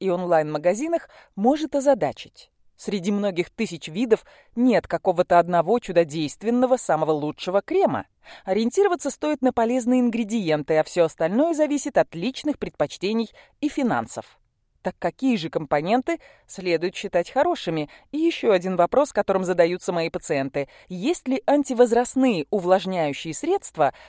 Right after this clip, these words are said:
с доказанной эффективностью? Услышав подобное, хороший дерматолог обратится к научным данным,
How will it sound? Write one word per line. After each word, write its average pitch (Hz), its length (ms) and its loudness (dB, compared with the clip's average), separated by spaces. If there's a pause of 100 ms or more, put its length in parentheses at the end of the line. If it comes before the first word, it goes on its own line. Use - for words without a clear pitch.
с 175 100 -12
доказанной 294 640 2
эффективностью? 139 840 -8 (460)
Услышав 220 480 -4
подобное, 208 480 2
хороший 185 400 0
дерматолог 175 560 0 (220)
обратится 226 560 0
к - 60 -10
научным 240 560 0
данным, 143 480 2